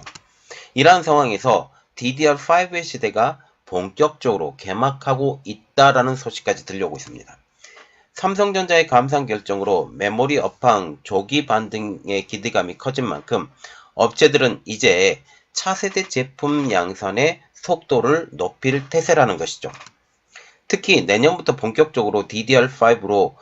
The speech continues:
D램의 세대 교체가 이루어질 예정이기 때문에 이 시장의 선점을 위해서도 본격적으로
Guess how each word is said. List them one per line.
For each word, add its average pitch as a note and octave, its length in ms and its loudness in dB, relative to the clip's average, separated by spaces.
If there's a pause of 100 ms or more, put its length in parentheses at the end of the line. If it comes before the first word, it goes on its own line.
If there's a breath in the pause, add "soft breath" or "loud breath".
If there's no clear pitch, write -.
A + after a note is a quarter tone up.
(240 loud breath)
D램의 C3+ 540 2
세대 D#3+ 400 -2
교체가 G#2+ 580 -2
이루어질 A2+ 500 -4
예정이기 A#2+ 500 0
때문에 F#2 460 -2 (460 loud breath)
이 D3 240 0
시장의 D#3 480 0
선점을 F#3+ 800 -4
위해서도 A#2 640 0 (360)
본격적으로 C3+ 960 -2